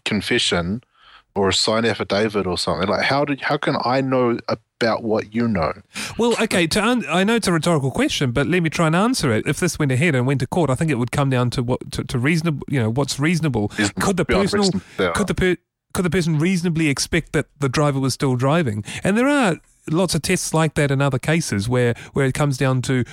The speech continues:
Speaker 2: what would you, what would someone reasonably believe. The whole point, though, regardless of that anyway, is I, I'm of the same opinion a-, as you, Ben. It seems absolutely crazy to me. To me, it should be,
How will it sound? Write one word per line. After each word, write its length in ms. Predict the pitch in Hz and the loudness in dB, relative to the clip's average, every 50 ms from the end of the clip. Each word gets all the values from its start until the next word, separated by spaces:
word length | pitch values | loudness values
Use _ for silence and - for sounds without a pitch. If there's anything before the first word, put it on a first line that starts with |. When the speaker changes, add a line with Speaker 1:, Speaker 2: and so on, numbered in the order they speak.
| - - - | -10 -10 -4
Speaker 2:
what 220 | 143 147 156 - | -2 0 0 0
would 200 | 135 139 135 135 | 0 -2 -2 -2
you, 200 | - 135 135 - - - | -2 -2 -4 -4 -4 -2
what 160 | - 156 143 - - - | -2 -2 -2 -2 -2 -2
would 200 | 135 135 123 - | -2 -2 -2 -2
someone 320 | - 151 143 139 127 123 | -2 0 2 2 2 2
reasonably 580 | 123 143 151 143 131 139 139 123 131 127 127 127 - - | 2 2 2 0 0 0 0 0 0 0 0 -2 -2 -2
believe. 520 | 117 135 139 - 131 113 107 101 - - - - - - - - - - - - | -2 0 2 2 2 2 0 -2 -6 -12 -16 -16 -14 -12 -12 -12 -12 -12 -10 -4
The 120 | - 202 165 | 0 0 2
whole 180 | 208 320 330 | 2 2 2
point, 220 | 240 202 220 240 185 | 2 2 0 0 2
though, 160 | 151 127 113 | 0 0 0
regardless 560 | 135 139 151 127 160 165 202 220 240 - - - | 0 0 0 2 2 2 2 2 0 0 0 -2
of 140 | 120 110 | -4 -2
that 260 | 107 127 151 139 - 117 | 0 0 0 2 2 0
anyway, 440 | 135 165 185 170 135 104 95 101 - | 0 2 2 2 0 0 -2 -4 -2
is 340 | - 143 139 127 - - - _ _ - - 104 - _ - | 0 0 0 0 -2 -4 -10 _ _ -6 -6 -6 -6 _ -2
I, 160 | 151 151 156 - | 0 0 0 0
I'm 140 | 151 147 139 | 0 0 0
of 80 | 135 120 | 0 0
the 80 | 135 | 0
same 200 | 127 - 220 226 | 0 0 0 0
opinion 380 | 208 175 - 175 165 151 135 127 | 0 0 0 0 0 2 2 2
a-, 60 | 123 | 0
as 320 | 117 - 123 123 117 110 131 | 0 0 0 0 0 0 0
you, 160 | 156 175 151 | 0 0 0
Ben. 240 | 117 113 104 113 123 | 2 0 0 2 2
It 160 | 135 135 - | 0 0 0
seems 280 | - 160 147 139 131 - - | 0 0 0 0 -2 -4 -2
absolutely 640 | 202 240 220 - - - 170 160 151 - 127 120 | -2 -2 -2 -2 -2 0 0 2 2 0 -2 -2
crazy 340 | - - 180 180 170 139 127 | 0 0 2 2 2 2 2
to 80 | 110 110 | 2 2
me. 240 | 110 113 120 127 120 - - - - - | 2 2 2 0 -2 -4 -8 -14 -8 -4
To 80 | - 175 | -2 0
me, 260 | 180 196 202 208 175 | 2 2 2 2 2
it 140 | 151 147 - | 0 0 0
should 280 | - - 196 175 151 | 0 0 -2 -2 0
be, 240 | 147 165 165 170 156 | 0 0 0 0 0